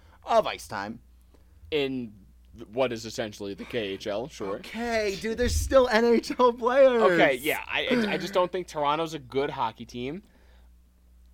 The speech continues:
Speaker 2: And, you know, that might have been a conflicting statement from what I said in the last episode. I, they're obviously a good hockey team, but,
Speaker 1: Hmm.
Speaker 2: uh,
Speaker 1: Which
Speaker 2: I,
Speaker 1: one is it, buddy?
Speaker 2: uh, which one is it?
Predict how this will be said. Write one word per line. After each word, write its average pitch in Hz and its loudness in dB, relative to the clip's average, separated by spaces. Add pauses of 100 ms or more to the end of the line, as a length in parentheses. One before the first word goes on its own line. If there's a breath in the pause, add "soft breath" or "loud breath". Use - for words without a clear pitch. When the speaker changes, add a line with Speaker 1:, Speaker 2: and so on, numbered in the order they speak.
(140)
Speaker 2:
And, 131 -8
you 139 -14
know, 127 -4 (460)
that 139 2
might 143 -2
have 131 -4
been 131 -6
a 131 -8
conflicting 127 -10
statement 135 -6
from 123 -10
what 120 -4
I 113 -4
said 120 -8
in 117 -10
the 107 -6
last 107 -6
episode. 92 -10
I, 90 -8 (260)
they're 104 -6 (180)
obviously 92 -14
a 80 -18
good 104 -6
hockey 87 -10
team, 87 -16
but, 95 -6
Speaker 1:
Hmm. 147 -8 (380 loud breath)
Speaker 2:
uh, 127 4
Speaker 1:
Which 123 -6
Speaker 2:
I, - -2
Speaker 1:
one 427 -2
is 320 -4
it, 120 -12
buddy? 120 -4
Speaker 2:
uh, - 0 (120)
which 190 0
one 196 -2
is 196 0
it? 208 0